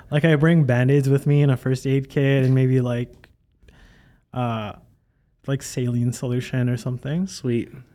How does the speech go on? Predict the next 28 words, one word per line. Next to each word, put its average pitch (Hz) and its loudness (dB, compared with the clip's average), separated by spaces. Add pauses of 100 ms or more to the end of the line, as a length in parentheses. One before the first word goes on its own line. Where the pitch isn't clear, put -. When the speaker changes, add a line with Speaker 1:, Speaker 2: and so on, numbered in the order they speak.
(100)
Speaker 1:
But 147 2
if 147 0
it's, 143 0
like, 131 0
if 123 -6
someone 151 4
is 170 4
really 131 2
hurt, 160 -2 (960)
it's 151 -8
like, 123 -4
I'll 135 2
just 143 0
get 123 -4
help. - -16 (720)
Speaker 2:
That's 190 2
fair. 190 -2 (120)
Speaker 1:
Yeah. 143 -6
Speaker 2:
Like, 131 -2
yeah, 120 -4
I 117 -4
know. 123 -6
Speaker 1:
I'm 139 -6
like, 156 0
"Are 185 8
you 226 6
Speaker 2:
That's 247 0
Speaker 1:
okay? 277 4